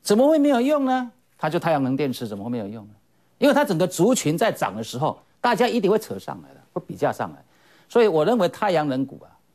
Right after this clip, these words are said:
除了今天的玉晶转强以外，当然就是六二四四的茂迪也转强了。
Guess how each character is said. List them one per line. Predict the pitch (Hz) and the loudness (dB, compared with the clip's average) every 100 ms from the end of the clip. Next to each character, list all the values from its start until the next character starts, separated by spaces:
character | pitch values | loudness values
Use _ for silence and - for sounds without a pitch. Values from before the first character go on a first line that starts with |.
| _ _ _ _ _ _ _ _ | _ _ _ _ _ _ _ _
除 | 175 | 2
了 | 202 | 4
今 | 233 | 4
天 | 233 | 4
的 | 196 | 2
玉 | 214 247 | 2 0
晶 | 160 196 214 | 2 -2 -2
转 | - 233 | -4 -8
强 | 254 - 113 | -8 -6 -6
以 | 92 | -4
外， | 104 101 - | -4 -4 -2
当 | 139 | -2
然 | 135 | -2
就 | 113 | -2
是 | 120 123 - - | -2 -2 -2 -2
六 | 143 135 | 2 2
二 | |
四 | 127 - | 2 -2
四 | 117 | -6
的 | 120 | -2
茂 | 113 131 98 | 0 0 -2
迪 | 87 | -6
也 | 90 | -12
转 | 87 73 | -12 -16
强 | - | -20
了。 | _ | _